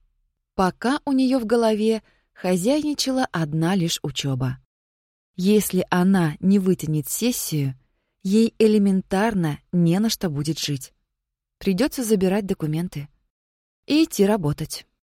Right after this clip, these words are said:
А на следующий год снова подавать. Ната не могла потерять год. Не имела права.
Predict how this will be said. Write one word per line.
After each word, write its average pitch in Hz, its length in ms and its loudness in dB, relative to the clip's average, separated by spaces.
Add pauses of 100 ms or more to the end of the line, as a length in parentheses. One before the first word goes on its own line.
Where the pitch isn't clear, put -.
(500)
А 185 100 2
на 170 140 2
следующий 156 540 -2
год 170 440 -4
снова 160 400 -2
подавать. 147 580 -6 (1040)
Ната 180 500 0 (100)
не 185 200 4
могла 165 560 2
потерять 143 560 -4
год. 131 340 -6 (640)
Не 202 200 6
имела 220 300 2
права. 143 440 -4